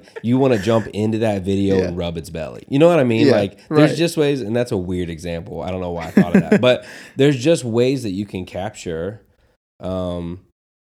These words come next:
Speaker 2: moments
Speaker 1: Yeah.
Speaker 2: and storytell moments that just hit differently. They just do,
Speaker 1: Right.
Speaker 2: right? And so uh, it's important, I think, to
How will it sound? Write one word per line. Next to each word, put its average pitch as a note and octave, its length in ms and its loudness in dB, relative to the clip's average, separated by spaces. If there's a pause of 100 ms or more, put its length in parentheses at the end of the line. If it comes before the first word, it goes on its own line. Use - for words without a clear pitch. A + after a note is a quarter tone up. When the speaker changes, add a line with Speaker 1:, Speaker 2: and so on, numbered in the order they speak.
(100)
Speaker 2:
moments G#2 920 -4
Speaker 1:
Yeah. - 220 -14 (260)
Speaker 2:
and A2 120 -6
storytell F#2+ 1080 -6
moments F2+ 800 -10 (840)
that G2 340 -6
just A2+ 300 -4
hit - 460 -6
differently. G#2+ 720 -8
They A2 100 -6
just C3 480 -4
do, G#2 400 -4 (200)
Speaker 1:
Right. G2+ 140 -6
Speaker 2:
right? G2 240 -4 (400)
And A#2+ 160 -4
so A#2 600 0 (320)
uh, D#2 240 -12
it's A#2+ 240 -6
important, G#2 680 -4
I F#2 120 -10
think, F#2 300 -10
to E2 200 -12